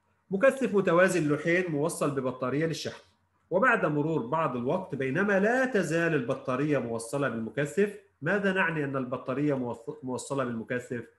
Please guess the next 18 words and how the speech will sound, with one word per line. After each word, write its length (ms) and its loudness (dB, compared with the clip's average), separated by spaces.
أن 160 -6
الدلتا 480 -4
في 360 -6
ثابت. 460 -2
تضاعفت 640 2
المسافة، 720 0
معنى 340 0
أن 460 -4
المسافة 580 -2
تضاعفت 640 -2
من 160 -8
هذا 300 0
القانون، 720 -2
طالما 640 0
المسافة 720 0
زادت 580 0
للضعف 560 -2
إذن 440 2